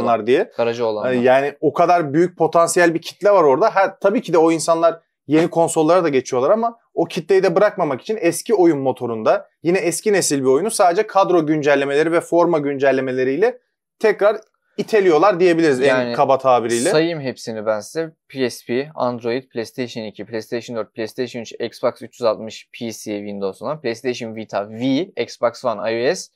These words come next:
Speaker 2: Nintendo
Speaker 1: Dünyada bu
Speaker 2: three D S.
Speaker 1: kadar çok platforma çıkan başka oyun yoktur bu
Speaker 2: <laughs> Nin-,
Speaker 1: büyük ihtimalle yani.
Speaker 2: Nintendo three D S ve Java Mi. Bu ne acaba?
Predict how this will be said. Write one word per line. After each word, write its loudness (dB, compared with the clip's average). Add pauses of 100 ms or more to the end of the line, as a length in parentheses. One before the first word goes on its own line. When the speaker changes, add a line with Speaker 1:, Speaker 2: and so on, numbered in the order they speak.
(260)
Speaker 2:
Nintendo -4
Speaker 1:
Dünyada 2
bu 2
Speaker 2:
three 2
D 4
S. 6
Speaker 1:
kadar 4
çok -2
platforma 2
çıkan 0
başka 0
oyun 0
yoktur -2
bu 0
Speaker 2:
<laughs> -8
Nin-, -2
Speaker 1:
büyük 2
ihtimalle 0
yani. 2
Speaker 2:
Nintendo 0
three -8
D -2
S -12
ve -8
Java -2
Mi. -8
Bu -10
ne -6
acaba? -4